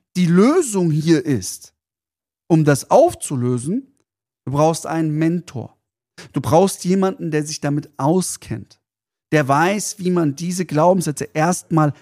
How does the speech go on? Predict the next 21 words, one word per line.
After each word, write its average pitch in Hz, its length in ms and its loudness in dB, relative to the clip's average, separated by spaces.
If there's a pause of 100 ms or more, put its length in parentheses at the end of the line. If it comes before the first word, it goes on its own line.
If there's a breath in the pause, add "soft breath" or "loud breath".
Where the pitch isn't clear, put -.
(180 soft breath)
herausfindet 156 1120 0
und 156 140 -2
dann 160 180 -4
auflöst. 165 720 -4
Weil 156 200 0 (320 loud breath)
das 156 100 -4
Schlimmste 247 560 -4
ist, 220 180 -4 (460 loud breath)
die 165 140 -10 (320)
echten 294 540 -8
Themen, 226 420 -6
die 147 80 -6
tief 381 420 -12
sitzenden 294 560 -6
Themen, 208 440 -8 (280 soft breath)
die 156 100 -12
kennen 226 440 -2
wir 170 160 -2
gar 113 240 -4
nicht 98 240 -12
mehr. 120 200 -12